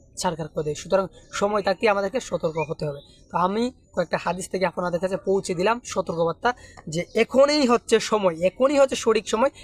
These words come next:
আমাদেরকে কাফেলায় সংঘবদ্ধ হওয়ার। আবার আমি, অনেকেই বলবে যে সময় আসছে দেখা যাবে। আরে ভাই, সময় তো আসবেই, দেখার মতো পরিস্থিতিতে না আপনি আর থাকবেনই না।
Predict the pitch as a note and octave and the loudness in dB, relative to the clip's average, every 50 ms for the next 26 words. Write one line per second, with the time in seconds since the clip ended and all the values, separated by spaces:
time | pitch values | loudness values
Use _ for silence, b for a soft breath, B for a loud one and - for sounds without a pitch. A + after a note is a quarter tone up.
0 | B B B F#3+ F3+ F3+ F3 F3+ F#3 - - C4+ - - _ _ - G3+ D3 - | B B B -2 -2 0 0 -2 0 2 0 0 0 -2 _ _ -6 -6 -4 -2
1 | F#3 F3 G3 A3 - - - G3+ F#3 E3+ D#3+ D#3+ D#3 D3 D#3 B2+ A#2+ E3 D#3 B2+ | -2 -2 -2 -2 -2 -6 -8 -6 -4 -4 -2 -2 -2 -4 -4 -2 -2 -2 -2 -2
2 | - - - _ _ - _ _ _ - - _ _ _ - - - - _ _ | -6 -14 -20 _ _ -20 _ _ _ -20 -20 _ _ _ -20 -20 -20 -20 _ _
3 | _ _ _ _ - - _ _ - _ _ _ _ _ _ - - - F#3 G#3 | _ _ _ _ -20 -20 _ _ -20 _ _ _ _ _ _ -18 -6 -2 0 0
4 | G#3+ - G#3+ G3 G#3 A#3 B3 A3 - _ - - _ _ _ _ - - _ _ | 0 0 -2 -4 -4 -4 -6 -8 -12 _ -20 -20 _ _ _ _ -20 -20 _ _
5 | _ - _ _ - - - G#3+ A#3 A#3+ A3 - B3+ G#3 G3 F#3 F3 F3 F#3 - | _ -20 _ _ -20 -4 -2 0 2 2 2 0 2 2 4 4 4 4 2 0
6 | - - - - - - - - F#3+ - C4+ C#4 C#4+ C#4 B3+ - - A3+ F#3 F3 | -2 -10 -20 -20 -20 -12 -6 -4 0 2 4 4 4 4 2 2 0 -2 -2 0
7 | D#3+ E3 D#3 D#3 D3 D3+ E3 F3 F#3 F#3 D#3 D#3+ E3+ F#3+ G3 F#3 - - _ _ | -2 -2 -4 -6 -8 -6 -2 0 0 0 2 2 2 2 2 0 -6 -14 _ _
8 | - - F#3+ F3+ F3+ E3+ - F3 E3 E3+ E3 D#3 E3+ G#3 G3 F3 F3 F3 D3+ E3 | -8 -6 -4 -4 -4 -2 -2 0 0 0 -2 -2 -2 -2 -2 -2 -4 -2 -2 -2
9 | - - F3+ F3+ F#3 F#3+ - F#3+ - G3+ G3 G3 - - G3+ F#3+ A#3 A#3 A#3 F#3+ | -2 -2 -4 -4 -4 -4 -6 -6 -2 -2 -2 -2 -2 -6 -4 -4 -2 -2 -2 -4
10 | F3 - - F#3 E3 D#3+ - - D#3+ D3 D3 C#3+ D3 G3+ A#3 C#4 C#4+ A#3+ F#3 | -4 -6 -6 -6 -6 -6 -4 -6 -8 -8 -6 -2 0 0 2 2 -2 -6 -8